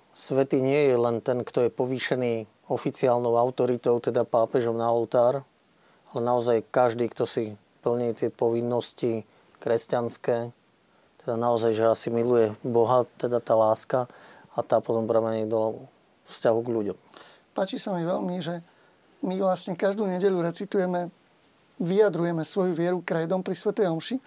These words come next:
Speaker 2: A tam je ten článok viery: „Verím v spoločenstvo svätých.“ To spoločenstvo svätých nie sú len tí, ktorých máme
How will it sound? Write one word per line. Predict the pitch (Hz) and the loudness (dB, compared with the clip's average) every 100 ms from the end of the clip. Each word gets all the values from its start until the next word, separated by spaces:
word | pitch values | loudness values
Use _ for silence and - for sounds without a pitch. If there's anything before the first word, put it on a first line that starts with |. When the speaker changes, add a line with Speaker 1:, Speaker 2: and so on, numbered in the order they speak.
| - - - | -16 -20 -20
Speaker 2:
A | - | -6
tam | 202 | -2
je | 220 | -2
ten | 240 196 | -2 -2
článok | 214 220 190 | -2 -2 -2
viery: | 180 180 151 | -2 -2 0
„Verím | 175 208 226 | 0 2 0
v | - | -2
spoločenstvo | - 185 185 208 - 240 | 0 0 -2 -4 -4 -2
svätých.“ | 202 202 160 - 233 277 - _ _ - - - - - - - _ - | -2 -2 -2 -2 -2 -4 -12 _ _ -20 -20 -20 -20 -20 -20 -20 _ -4
To | 185 | -4
spoločenstvo | - 202 208 220 196 196 | 2 4 4 2 -2 0
svätých | - 196 - | 0 0 0
nie | 180 190 | -2 -2
sú | 202 | 0
len | 175 165 | -2 -2
tí, | - 170 | -4 -4
ktorých | - 170 165 | -2 0 0
máme | 160 180 180 160 | -2 -2 -2 -4